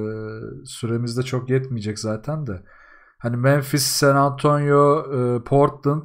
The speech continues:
Minnesota, hatta Phoenix,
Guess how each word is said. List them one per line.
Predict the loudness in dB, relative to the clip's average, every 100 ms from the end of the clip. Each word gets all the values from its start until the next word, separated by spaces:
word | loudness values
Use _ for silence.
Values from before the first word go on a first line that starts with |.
| -2
Minnesota, | 0 0 2 0 4 4 4 2 -6 _
hatta | -2 -2 4 6
Phoenix, | 6 4 0 0 -2 -8 -8